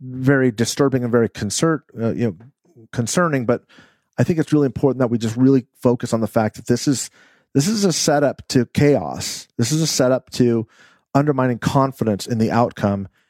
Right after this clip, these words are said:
And I believe it's, it's part of, part and parcel of this,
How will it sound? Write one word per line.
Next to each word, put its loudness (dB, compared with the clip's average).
And 2
I 4
believe 0
it's, -2
it's -2
part 0
of, 2
part 0
and -14
parcel -2
of 0
this, 0